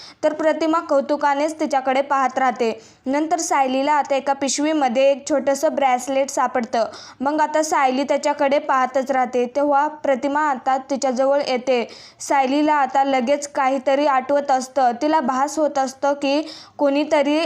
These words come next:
"आई" असा आवाज देत आहे आणि "माझ्याशी खेळ ना ग आई," असं सारखं, सारखं, सारखं बोलतंय.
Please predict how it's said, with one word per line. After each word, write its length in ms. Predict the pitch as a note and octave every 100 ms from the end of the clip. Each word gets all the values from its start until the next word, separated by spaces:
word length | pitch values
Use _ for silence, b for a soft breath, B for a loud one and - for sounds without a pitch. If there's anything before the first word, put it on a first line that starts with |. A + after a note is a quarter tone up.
| D#4+
"आई" 320 | C4+ B3+ C#4
असा 300 | D4 C4+ C#4
आवाज 440 | D#4 - B3+ C4 C4
देत 280 | A#3+ C4 C4+
आहे 260 | B3+ B3+
आणि 320 | B3 B3+ C#4
"माझ्याशी 580 | D#4+ C#4 B3 C4 C4 D4+ D4+
खेळ 280 | D4+ D4+
ना 120 | D#4 D4
ग 80 |
आई," 360 | B3+ B3+ B3+ C4 D4+ B B B -
असं 340 | C4+ C4+ D#4+
सारखं, 400 | D4+ D#4+ C4+ D4
सारखं, 320 | D4 C#4+ C#4
सारखं 380 | C#4 D4 C#4+ D#4
बोलतंय. 440 | C4+ B3+ B3 C4+